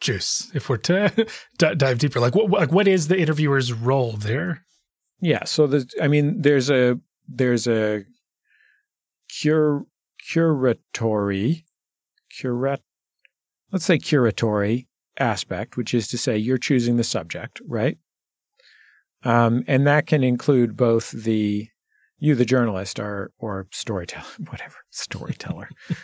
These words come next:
Speaker 2: Um, uh, <laughs> if I say storyteller one more time, please shoot me. <laughs> Um, uh, but the person, the person do-, conducting the interview, the interrogator, is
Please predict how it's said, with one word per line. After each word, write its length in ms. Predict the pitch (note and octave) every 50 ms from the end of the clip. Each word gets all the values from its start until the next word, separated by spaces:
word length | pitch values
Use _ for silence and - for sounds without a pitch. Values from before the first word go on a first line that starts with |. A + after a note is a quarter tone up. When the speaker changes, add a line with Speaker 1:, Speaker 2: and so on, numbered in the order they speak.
| - - F3+ _ -
Speaker 2:
Um, 540 | A#2+ G#2+ G#2+ G#2+ G#2 G2 F#2+ F#2 F2+ F#2+ - _ _ _ _ _ _ _ _ _ _ _ _ -
uh, 300 | - A#2 G2+ A2 G#2+ G2+
<laughs> 80 | F#2+ F2 - - - - - - _ - - _ - - - _
if 80 | -
I 80 | E3 D3+
say 180 | C3+ - D3+ B2+
storyteller 640 | - - - - - A#2+ A2 G#2 - A2 G2 G2
one 180 | F#2+ F#2+ F#2+ F#2+
more 160 | F#2 F2+ F2+
time, 240 | - F#2+ F2+ F2+ F#2
please 240 | - - G2+ F#2 -
shoot 220 | - - - - _ -
me. 280 | - - - - - E3 -
<laughs> 300 | - - - - _ _
Um, 600 | - C3 B2+ B2 B2 A#2+ A#2 A2+ A2 A2+ A#2 - _ _ _ _ _ _ _ _ -
uh, 140 | C3 B2
but 200 | A#2 A2+ D3 C#3+
the 80 | - E3
person, 420 | - G3+ G3+ F3 D#3+ F#3 F3 E3+ -
the 140 | D#3 D3+ D3+
person 300 | - G3 F#3 - F3+ D#3
do-, 160 | D#3 D#3 D#3+
conducting 460 | - D3+ C#3 C3+ C3 - - C3 A#2
the 160 | A2+ A2+ A#2
interview, 360 | G#2 F#2 - F#2+ F2 F2 F2
the 120 | F2 G2+ A2+
interrogator, 640 | A2+ G#2+ B2 A#2 A2 G2+ G2+ G2 - - G2+ G2 F#2
is 200 | G2 F#2+ F#2